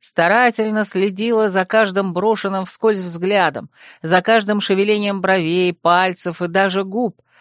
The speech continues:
отлично читая по ним издалека и смутно подозревая,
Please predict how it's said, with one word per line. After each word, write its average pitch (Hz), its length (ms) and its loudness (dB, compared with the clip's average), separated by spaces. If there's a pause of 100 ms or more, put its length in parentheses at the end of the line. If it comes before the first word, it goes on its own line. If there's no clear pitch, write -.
(120)
отлично 185 680 -4
читая 190 460 2
по 170 120 0
ним 185 260 -2
издалека 180 600 0
и 180 60 2
смутно 240 460 -2
подозревая, 214 920 0